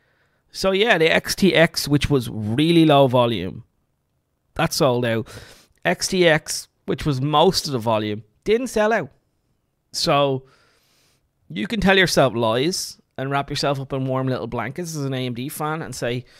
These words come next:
you know, "Oh, A M D's still gonna win, A M D's still gonna win." But ultimately, I'm on your side in the long run, and I'm trying to talk to you about how you should be, how A M D could have won,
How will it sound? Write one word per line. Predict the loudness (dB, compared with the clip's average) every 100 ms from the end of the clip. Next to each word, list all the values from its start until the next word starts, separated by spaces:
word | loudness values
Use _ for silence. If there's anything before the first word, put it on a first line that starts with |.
| -20 _ _
you | -8
know, | -8 -8
"Oh, | -12 -10
A | -4
M | -4
D's | -4 -6
still | -6 -4
gonna | -4
win, | -4 -6
A | -8
M | -8
D's | -8
still | -6 -4
gonna | -4
win." | -4 -6 -8 -20 -16
But | -2 2
ultimately, | 2 0 -4 -4 -2
I'm | 0
on | 0 0
your | 0
side | 0 0 0 0
in | -4
the | -6
long | -6 -4 -4
run, | -4 -4
and | -6
I'm | -4
trying | -4 -2
to |
talk | -2 -2 -4
to | -8
you | -6
about | -6 -6
how | -6 -6
you | -6
should | -6 -8 -8
be, | -10 -12 -14 -20
how | -10 -6
A | -6
M | -6
D | -8
could | -10 -6 -4 -2
have | -6
won, | -8 -6 -6 -8